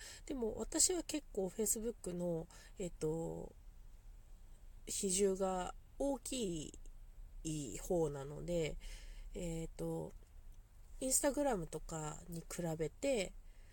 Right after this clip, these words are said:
私はあんまTwitter、そのメインツールとして稼働してないので、Twitterはここでは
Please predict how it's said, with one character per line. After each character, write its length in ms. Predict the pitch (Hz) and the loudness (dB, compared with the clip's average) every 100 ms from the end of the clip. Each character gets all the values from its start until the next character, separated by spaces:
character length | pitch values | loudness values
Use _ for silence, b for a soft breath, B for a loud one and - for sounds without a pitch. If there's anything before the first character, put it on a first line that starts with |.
| b - | b -4
私 220 | - 330 | 4 6
は 60 | 311 | 6
あ 20 | |
ん 40 | |
ま 60 | 294 | 4
Twitter、 380 | - 277 285 269 | 4 4 2 2
そ 140 | 269 | 2
の 200 | 240 214 | 2 0
メ 120 | 226 | 2
イ 80 | 240 | 4
ン 40 | 220 | 4
ツ 120 | 262 | 2
ー 60 | |
ル 80 | 202 | 0
と 100 | - | 0
し 60 | 165 | 0
て 80 | - | 0
稼 180 | - 190 | -2 0
働 180 | 185 | 4
し 40 | - | 4
て 100 | 190 | 4
な 180 | 196 175 | 0 0
い 60 | |
の 160 | 156 165 | 0 0
で、 220 | 190 170 | 0 0
Twitter 280 | - 240 254 | 0 0 0
は 100 | 247 | -2
こ 140 | 220 214 | -2 0
こ 100 | 190 | 0
で 120 | |
は 60 | 185 | 0